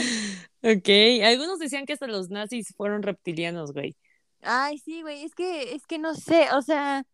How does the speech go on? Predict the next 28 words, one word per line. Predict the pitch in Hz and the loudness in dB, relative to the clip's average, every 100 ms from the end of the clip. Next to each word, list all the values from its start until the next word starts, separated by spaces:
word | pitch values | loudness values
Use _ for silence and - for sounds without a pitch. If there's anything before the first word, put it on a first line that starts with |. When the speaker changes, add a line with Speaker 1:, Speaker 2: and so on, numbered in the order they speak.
| _ _ _ _ _ _ _ _ _ _ _ _ _ _ | _ _ _ _ _ _ _ _ _ _ _ _ _ _
Speaker 2:
Ay, | 269 339 | -4 -2
no | 480 622 403 | 0 2 2
sé, | 277 | 2
güey, | 233 185 185 | 2 0 -2
la | 247 294 | -4 -2
neta | 440 622 | 2 2
no | 571 | 2
tengo | 494 480 370 | -4 0 4
ni | 285 | 4
puta | 247 330 | 4 -4
idea. | 605 571 440 - - - - 640 - - _ - - _ _ - | 2 2 2 0 -4 -2 -4 -6 -8 -18 _ -20 -20 _ _ -4
Speaker 1:
<laughs> | 349 381 359 330 - | -2 0 -2 -6 0
Ok, | 247 220 226 226 | 0 6 6 6
ok, | 214 208 | 2 0
ok. | 196 196 - _ - 277 | 0 -4 -6 _ -10 -4
Speaker 2:
O | |
sea, | 302 302 | -2 -2
conclusión, | 330 285 311 311 339 | -4 -8 -10 -8 -8
no | 427 | -6
tengo | 427 415 | -4 -4
ni | 359 | -6
perra | - 277 277 | -4 -2 -2
idea. | 269 269 277 | -2 0 0
Illuminati | 277 277 277 294 311 320 339 | -2 -6 -12 -12 -10 -8 -10
sí | - 285 262 277 262 | -6 -4 -2 -4 0
creo | 269 247 | 2 2
que | 254 | -2
es, | - | -14